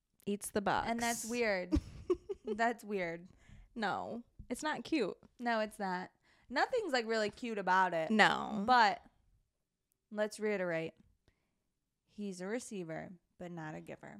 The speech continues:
Speaker 1: No. Immediate red
Speaker 2: Number
Speaker 1: flag.
Speaker 2: ten. One of the biggest red flags.
Speaker 1: Maybe the biggest. <laughs>
Speaker 2: Do not ignore it. <laughs>
Speaker 1: No. 'Cause I did. <laughs>
Speaker 2: So we, me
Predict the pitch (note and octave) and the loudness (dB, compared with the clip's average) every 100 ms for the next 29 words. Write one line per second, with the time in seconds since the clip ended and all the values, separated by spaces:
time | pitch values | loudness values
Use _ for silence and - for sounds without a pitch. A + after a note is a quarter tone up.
0 | F#3 G3+ F3 - - - G#3+ G#3 G#3 G#3+ | -12 -6 -4 -4 -6 0 2 2 0 2
1 | B3 C#4+ F#3+ F#3+ G3 C3+ G#3+ A3+ G3 E3 | 2 2 0 0 2 2 2 0 -4 -8
2 | E3+ F3 _ _ _ _ _ _ _ - | -12 -18 _ _ _ _ _ _ _ -8
3 | G3 F#3+ F#3+ F#3 A3 G3+ F#3 E3 E3 E3 | -6 -6 -8 -6 -4 -2 -2 -2 -4 -8
4 | E3 - D3 G3 - - - _ _ _ | -8 -10 -14 -14 -20 -20 -20 _ _ _
5 | _ _ _ F#3 F3 F3 F3 - - - | _ _ _ -6 -4 -6 -8 -10 -12 -12
6 | G#3+ - - - - - - - - - | -16 -14 -14 -16 -20 -14 -10 -10 -14 -12
7 | - - - - - _ - - A3 A#3 | -12 -12 -16 -20 -20 _ -20 -20 -6 -2
8 | A#3+ A3 G3+ G3+ G3 D#3+ C#3+ - - G#4 | 4 6 6 2 -2 -6 -6 -10 -8 -10
9 | - - - _ _ _ C#4+ B3 - - | -10 -12 -12 _ _ _ -12 -6 -6 -4
10 | - - - - _ _ _ C4+ A3 F3+ | -6 -10 -20 -20 _ _ _ 2 4 4
11 | F#3 G#2 C#3 - - - - - A4 C5+ | 2 0 -2 -8 -18 -16 -4 4 8 8
12 | C5+ A#4 - G4 - - - - - - | 6 -6 -6 -8 -6 -6 -6 -6 -10 -12
13 | _ - - - - - - _ - - | _ -16 -10 -10 -10 -20 -20 _ -20 -12
14 | D#4+ D#4 D#4+ D#4 E4 F4 F4 | -10 -8 -10 -10 -12 -12 -16